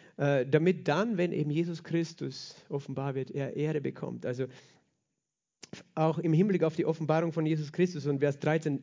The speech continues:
„Umgürtet die Lenden eurer Gesinnung, seid nüchtern und hofft völlig auf die Gnade, die euch gebracht wird in der Offenbarung Jesu Christi.“ Hofft auf die Gnade,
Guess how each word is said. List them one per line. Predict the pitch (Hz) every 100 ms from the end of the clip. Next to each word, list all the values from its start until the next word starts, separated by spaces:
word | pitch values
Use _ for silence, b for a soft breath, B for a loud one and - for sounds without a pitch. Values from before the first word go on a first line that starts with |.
| -
„Umgürtet | 160 143 147 226 226 147 - -
die |
Lenden | 139 143 202 202
eurer | 143 139
Gesinnung, | 139 135 202 208 196 208 B B B
seid | - 165 156
nüchtern | 185 254 - 226
und | 190 180 -
hofft | - 202 254 - -
völlig | - 208 247 277 185
auf | 185 135
die | 175
Gnade, | 180 160 151 185 240
die | 196 160
euch | 160
gebracht | 160 - 143 185 196 -
wird | 143 180 - B B B
in | 170 175
der | -
Offenbarung | 143 - 139 131 147 156
Jesu | 151 147 147
Christi.“ | 156 160 160 - 131 B B B B 170
Hofft | 202 - -
auf | 151
die | 151 151
Gnade, | - 135 131 147 175 233